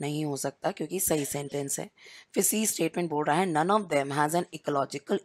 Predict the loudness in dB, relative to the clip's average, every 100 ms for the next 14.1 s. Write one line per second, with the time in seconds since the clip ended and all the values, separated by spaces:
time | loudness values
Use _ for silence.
0 | -6 -6 -4 -4 -4 -6 -8 -12 _ -20
1 | -20 -20 -10 -6 -2 0 0 0 0 2
2 | 2 2 0 0 0 0 0 2 2 0
3 | -2 -2 -2 -4 -4 -6 -8 -10 -4 -4
4 | -2 -2 -2 2 2 4 0 -4 -8 -20
5 | -20 -18 -8 -4 -4 -2 2 4 4 2
6 | 0 2 2 2 2 -2 -4 -8 -8 -10
7 | 0 0 0 -6 -6 -4 -4 -6 -12 -4
8 | -4 -2 -2 -4 -4 -6 -6 -8 -10 -10
9 | -4 -2 -2 -4 -4 -4 -4 -4 -6 -10
10 | -20 _ -20 -20 -20 0 2 2 2 0
11 | 0 _ _ _ _ _ _ _ -6 2
12 | 4 4 4 2 2 0 0 0 -4 -4
13 | -4 -4 -4 -4 0 -2 -2 -10 -12 -14
14 | -14